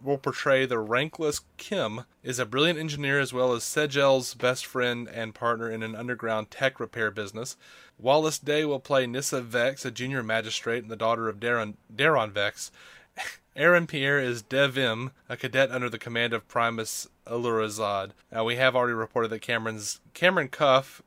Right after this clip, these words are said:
was gonna be Segel, Kal-El's grandfather, and Georgina Campbell was Lita Zod, and that it was gonna be executive produced by David Goyer,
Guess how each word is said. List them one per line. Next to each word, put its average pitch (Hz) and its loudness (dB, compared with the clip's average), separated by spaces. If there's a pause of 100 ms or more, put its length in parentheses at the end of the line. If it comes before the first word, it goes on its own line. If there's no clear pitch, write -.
was 110 -8
gonna 117 -4
be 113 -6
Segel, 113 0
Kal-El's 110 2
grandfather, 101 -8 (440)
and 117 -2
Georgina 117 -4
Campbell 113 -4
was 104 -6
Lita 113 -2
Zod, 101 -4 (220)
and 151 4
that 139 4
it 135 0
was 127 -6
gonna 135 0
be 123 0
executive 123 -4
produced 123 -2
by 120 2
David 113 -4
Goyer, 139 0